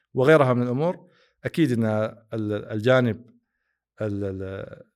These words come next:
يعني بالمناسبة، ونحن لما نقول الجانب ال-، ال-، الروحي، بعض الناس يظنوا إنه كذا وشغل إنه، لا، لا، ترى له أثر مرة كبير. إحنا معنا ناس، وممكن حتى هم يسمعوني حاليًا،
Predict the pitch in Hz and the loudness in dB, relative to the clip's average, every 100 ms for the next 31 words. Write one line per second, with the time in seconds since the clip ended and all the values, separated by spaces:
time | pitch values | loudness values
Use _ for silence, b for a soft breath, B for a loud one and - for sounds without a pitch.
0 | _ _ _ _ _ _ 131 123 147 127 | _ _ _ _ _ _ -6 -2 0 0
1 | 101 - 104 107 - 139 139 139 139 131 | -2 -6 -14 -14 -4 -2 2 2 2 2
2 | 160 127 135 143 131 123 120 123 - 113 | 2 2 4 2 2 -2 -4 -8 -8 -6
3 | 110 107 107 170 - 120 - - b b | -4 -4 0 -2 0 -4 -4 -12 b b
4 | b b 123 131 143 135 127 147 143 143 | b b 0 2 4 2 0 0 0 0
5 | 139 135 131 127 147 135 127 - 131 127 | 0 -2 -2 -2 0 2 2 2 0 0
6 | 123 123 120 120 120 120 127 135 151 180 | -2 -4 -4 -2 -2 -4 -8 -14 -6 -2
7 | 170 117 - _ _ _ _ - 165 131 | 0 -2 -4 _ _ _ _ -6 -2 -2
8 | 143 135 123 101 107 123 - 101 - _ | -2 -6 -6 -6 -6 -8 -10 -14 -16 _
9 | _ _ _ - 135 151 160 160 120 95 | _ _ _ -8 -4 -2 -2 0 0 -2
10 | - - _ - 147 160 - 120 - - | -10 -20 _ -8 -4 -4 -4 -6 -6 -4
11 | 127 123 117 113 101 95 - 107 110 - | -2 0 -2 -4 -6 -8 -10 -14 -14 -16